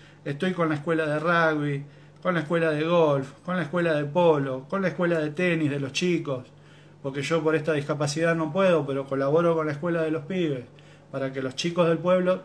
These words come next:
tengan acceso a los deportes. Además de eso, estoy en varios temas, y, y, y me mandan mensajes así, y lo único que hacen es sacarme de lo que yo estoy haciendo.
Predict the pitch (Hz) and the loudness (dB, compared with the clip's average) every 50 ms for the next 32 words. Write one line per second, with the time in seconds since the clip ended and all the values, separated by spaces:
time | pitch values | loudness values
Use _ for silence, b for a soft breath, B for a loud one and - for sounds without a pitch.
0 | - - 156 156 156 160 160 156 156 147 143 - 170 156 - 165 160 156 151 156 | -8 -6 -4 -2 -2 -2 -2 0 0 -2 -2 -4 -6 -6 -4 -4 -2 -2 -2 -2
1 | 156 147 160 175 160 139 123 123 - 117 B B B B B B B B B B | -4 -2 -2 -2 0 -2 -4 -6 -10 -16 B B B B B B B B B B
2 | B B B - - - 131 127 131 131 139 160 180 175 175 180 180 175 - 180 | B B B -20 -16 -10 -8 -6 -4 -4 -2 -2 -2 0 0 0 0 -2 -4 -6
3 | 165 - 180 170 170 165 170 165 165 175 165 147 147 190 180 160 147 139 135 - | -4 -2 -2 -2 0 0 -2 -2 -2 -2 -4 -2 0 0 0 2 0 -2 -4 -8
4 | - - - - - - - 143 139 143 147 - 143 135 143 139 143 143 151 147 | -12 -18 -20 -20 -20 -16 -14 -12 -12 -12 -12 -10 -10 -8 -8 -8 -8 -6 -6 -4
5 | 139 143 147 147 147 151 151 170 190 208 208 208 202 196 196 190 - - 208 - | -4 -2 -2 0 0 0 0 0 0 0 0 0 -2 -2 -2 -2 -2 -2 -2 -2
6 | - 185 156 156 156 147 - 190 180 175 180 180 B B B B B B B B | -2 -4 -4 -4 -4 -4 -4 -4 -4 -4 -4 -8 B B B B B B B B
7 | - 151 143 147 151 165 190 208 208 202 202 196 190 196 202 190 180 - - 185 | -12 -8 -4 -2 -2 -2 -2 -2 -2 -2 -4 -4 -2 0 0 0 0 -2 -4 -4
8 | 185 185 185 175 180 190 185 - - 175 165 170 190 202 208 208 220 208 185 165 | -4 -4 -2 -4 -4 -4 -4 -4 -6 -6 -2 -2 -2 0 0 0 0 0 0 0
9 | 160 151 151 151 143 - 190 185 - 185 175 160 - - 208 185 156 135 131 123 | 0 0 -2 -4 -4 -6 -6 -6 -4 -4 -4 -4 -4 -4 -4 -2 -2 -4 -4 -6